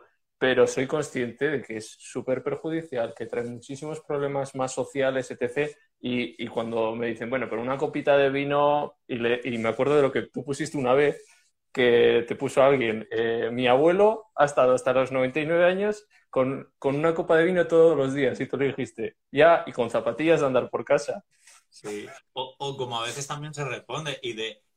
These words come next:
Speaker 2: "Y como es tan, tan notorio, vienes a contárnoslo". Porque, claro,
Speaker 1: <laughs>
Speaker 2: que tu abuelo llegase a los noventa y dos años bebiendo un litro de vino al día es un notición,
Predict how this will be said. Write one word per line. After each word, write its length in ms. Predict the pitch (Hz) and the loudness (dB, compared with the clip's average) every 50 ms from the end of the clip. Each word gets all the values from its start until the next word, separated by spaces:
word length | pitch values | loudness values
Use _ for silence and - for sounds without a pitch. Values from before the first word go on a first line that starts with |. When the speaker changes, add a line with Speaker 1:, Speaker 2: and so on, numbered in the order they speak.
| _ - | _ -10
Speaker 2:
"Y 220 | 170 151 147 - | -8 -8 -8 -8
como 480 | - 143 123 123 123 123 120 117 120 131 | -6 -6 -6 -6 -6 -8 -8 -8 -6 -6
es 340 | 151 147 143 - - - | -4 -4 -4 -4 -6 -6
tan, 480 | - 151 156 170 165 143 110 202 190 190 _ _ _ _ _ _ _ _ _ _ _ _ _ 143 | -6 -6 -6 -6 -8 -10 -14 -16 -18 -20 _ _ _ _ _ _ _ _ _ _ _ _ _ _
tan 400 | - 139 135 139 127 120 101 - _ _ | -6 -6 -6 -6 -8 -12 -18 -20 _ _
notorio, 800 | 127 110 107 107 104 98 123 135 151 147 135 131 139 - - _ _ _ _ _ | -16 -12 -10 -10 -8 -6 -6 -6 -4 -4 -6 -8 -8 -10 -14 _ _ _ _ _
vienes 400 | _ 117 101 107 107 110 123 - | _ -16 -12 -10 -10 -6 -6 -6
a 80 | 151 143 | -6 -6
contárnoslo". 720 | 139 120 104 98 101 117 - 170 156 117 104 - _ _ _ _ _ _ _ _ _ _ _ _ | -8 -12 -12 -10 -8 -8 -8 -8 -12 -16 -18 -20 _ _ _ _ _ _ _ _ _ _ _ _
Porque, 300 | - 110 104 101 - 104 | -14 -12 -10 -8 -6 -6
claro, 340 | - 107 113 127 - - - | -6 -6 -6 -8 -8 -10 -12
Speaker 1:
<laughs> 40 | _ | _
Speaker 2:
que 140 | - 113 104 | -12 -12 -12
tu 200 | - - 107 101 | -10 -10 -10 -8
abuelo 560 | 101 95 101 113 139 175 185 127 87 - - _ _ | -8 -8 -8 -8 -8 -8 -8 -10 -12 -14 -18 _ _
llegase 400 | 104 101 98 107 117 - - 135 | -12 -12 -10 -8 -8 -8 -8 -8
a 20 | |
los 140 | 135 131 131 | -10 -10 -10
noventa 260 | 131 127 127 123 123 | -10 -10 -10 -10 -10
y 60 | 123 | -10
dos 180 | 120 123 120 - | -8 -8 -10 -10
años 320 | 135 151 147 123 104 98 | -10 -12 -12 -14 -16 -16
bebiendo 360 | 98 95 98 101 110 117 131 | -14 -12 -12 -12 -12 -12 -14
un 100 | 131 127 | -18 -18
litro 400 | 123 123 143 160 156 - 127 113 | -16 -14 -14 -14 -12 -10 -10 -8
de 100 | 101 98 | -8 -8
vino 220 | 98 101 110 117 123 | -8 -10 -10 -10 -12
al 100 | 120 117 | -10 -10
día 400 | 117 127 127 123 131 143 - _ - - - - _ _ _ _ - | -8 -8 -8 -8 -8 -10 -14 _ -20 -20 -20 -20 _ _ _ _ -14
es 240 | 104 107 107 - | -8 -6 -4 -4
un 160 | 127 120 120 123 | -4 -6 -8 -10
notición, 640 | 131 127 127 - - - 139 147 - - - _ | -12 -10 -8 -10 -8 -6 -6 -8 -8 -10 -14 _